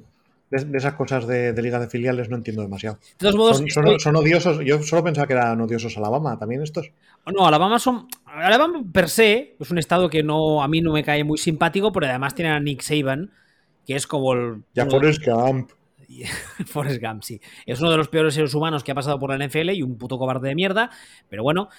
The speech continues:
Speaker 2: pero es que con los Sooners, claro, al ser, mm, yo de Texas, pues quieras que no, me
Speaker 1: Sí,
Speaker 2: caen,
Speaker 1: no,
Speaker 2: me caen
Speaker 1: no.
Speaker 2: regulinchi.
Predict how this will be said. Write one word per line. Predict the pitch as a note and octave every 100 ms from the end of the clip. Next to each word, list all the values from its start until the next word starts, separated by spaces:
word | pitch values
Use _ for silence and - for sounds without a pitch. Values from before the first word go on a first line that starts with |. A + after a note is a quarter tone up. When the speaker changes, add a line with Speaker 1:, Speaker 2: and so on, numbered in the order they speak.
| -
Speaker 2:
pero | G#3 G#3
es | F#3
que | - F3+
con | E3 D#3
los | D3 -
Sooners, | D#3+ D#3 D#3+
claro, | D3 C#3+ G#2
al |
ser, | G#2 C#3 C3+
mm, | C3+ C3+ C#3+ C#3 C#3+ C3+
yo | C#3+ C#3+ C3+ C3+
de | C#3+ C#3 C3+ C3+ C3
Texas, | C3+ - C3+ -
pues | A2+ G#2
quieras | A#2+ A2+
que | -
no, | A2 G#2+ - _ _ _ _ _ - -
me |
Speaker 1:
Sí, | B3
Speaker 2:
caen, | A#3+ F3
Speaker 1:
no, | A3+
Speaker 2:
me | B3+
caen | C4+ G3+
Speaker 1:
no. | E3+
Speaker 2:
regulinchi. | D3+ D3+ D3 B2+ C3+